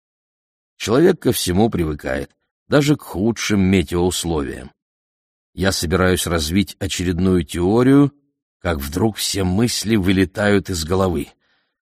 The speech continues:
Я останавливаюсь, как вкопанный. Ноги словно увязли в свежем цементе.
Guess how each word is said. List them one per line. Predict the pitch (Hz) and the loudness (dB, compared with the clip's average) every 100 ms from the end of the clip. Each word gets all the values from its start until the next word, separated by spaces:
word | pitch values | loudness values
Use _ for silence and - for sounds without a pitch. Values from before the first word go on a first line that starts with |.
| _ - | _ -10
Я | 76 107 | -4 -2
останавливаюсь, | 104 - 107 107 117 107 104 101 - | -2 -2 0 4 4 4 2 0 -2
как | 110 - | -4 -4
вкопанный. | - - 107 85 73 69 _ _ _ _ | -6 0 0 0 -6 -8 _ _ _ _
Ноги | 101 120 135 120 | 4 6 6 4
словно | 113 107 135 127 127 123 | 0 2 4 6 4 2
увязли | 139 120 98 123 127 110 | 2 2 2 0 0 0
в | 127 | 0
свежем | - 110 127 117 127 | -2 -2 0 2 2
цементе. | - 123 147 117 87 - - | 0 -2 2 2 0 -4 -12